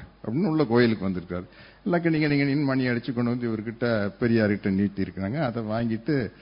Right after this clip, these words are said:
அந்த பூசாரி கிட்ட, ஏனுங்கய்யா, உள்ள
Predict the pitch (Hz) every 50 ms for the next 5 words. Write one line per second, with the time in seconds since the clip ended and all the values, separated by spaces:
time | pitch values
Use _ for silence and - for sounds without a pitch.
0 | - - - - - - - - - _ - 120 120 113 120 113 107 107 101 98
1 | 92 92 90 - - - - 143 156 143 - 143 123 117 110 104 104 - 139 127
2 | 107 95 90 - - - - - - - - - - - 143 156 165 151 135 127
3 | 117 104 95 90 - - - - - - - - - - - _ - 139 165 196